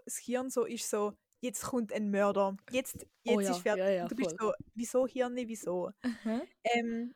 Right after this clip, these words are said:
Speaker 1: und wie wir ja der Wissenspodcast sind,
Speaker 2: Ja,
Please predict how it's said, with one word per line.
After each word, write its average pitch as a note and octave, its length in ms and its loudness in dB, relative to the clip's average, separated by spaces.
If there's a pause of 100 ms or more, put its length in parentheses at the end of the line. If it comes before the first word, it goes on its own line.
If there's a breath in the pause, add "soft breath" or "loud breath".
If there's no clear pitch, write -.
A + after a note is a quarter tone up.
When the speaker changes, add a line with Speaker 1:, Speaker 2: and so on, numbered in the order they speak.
(100)
Speaker 1:
und A#3 160 -4
wie A#3+ 120 0
wir A3+ 120 -4
ja G#3 260 -2 (220)
der G#3 100 -2
Wissenspodcast C4+ 960 -6
sind, G4+ 340 -6 (300)
Speaker 2:
Ja, G3+ 320 -4